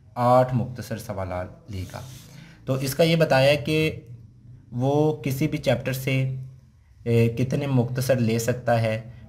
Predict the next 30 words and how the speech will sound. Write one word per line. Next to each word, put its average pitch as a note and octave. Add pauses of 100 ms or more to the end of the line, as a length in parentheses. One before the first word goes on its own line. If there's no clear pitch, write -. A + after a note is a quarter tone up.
(140)
टीचर B2
के B2
पास A#2
ये A2+
इख्तियार G#2
है A2
कि B2
वो G#2+
कम G#2
या G2+
ज़्यादा G2 (440)
तादाद G2
कर G2
सकता F#2
है। - (720)
तो B2+ (2250)
अब D3 (1040)
मुमकिन D3
ये D#3+
है C3+ (1400)
कि C3+
ये C#3
जो D3+
क्वेश्चन C3+
टू C3+
होगा, A2+ (760)
शॉर्ट B2+
क्वेश्चन C3 (520)
चैप्टर A#2+
वन, A2+